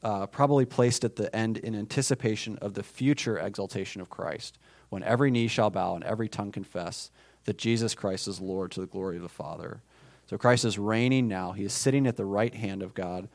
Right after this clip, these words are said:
with all power and authority given to him, making intercession for us even as we speak. That will conclude us for today. Let me pray for us, and then we'll go to the next service.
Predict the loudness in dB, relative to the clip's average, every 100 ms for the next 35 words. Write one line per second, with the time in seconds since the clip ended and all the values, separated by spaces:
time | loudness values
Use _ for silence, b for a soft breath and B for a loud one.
0 | b b b -4 2 4 4 6 6 8
1 | 6 2 0 -2 -2 -4 -4 -4 -6 -6
2 | -8 -12 b b b -4 0 0 -2 -4
3 | -4 -2 -4 -4 -10 -10 -6 -6 -6 -8
4 | -10 -10 -10 -10 -12 -12 -12 -12 -14 -14
5 | -20 _ _ b b b b b b b
6 | b _ _ _ _ _ _ _ _ _
7 | _ _ _ -2 2 2 0 -4 -4 -4
8 | -6 2 4 4 2 -4 0 2 2 0
9 | -4 -4 -4 0 -2 -2 -4 -6 -6 -10
10 | -12 _ b b b -10 -8 -6 -4 -6
11 | -4 -2 -2 -6 -6 -4 -4 -6 -12 -16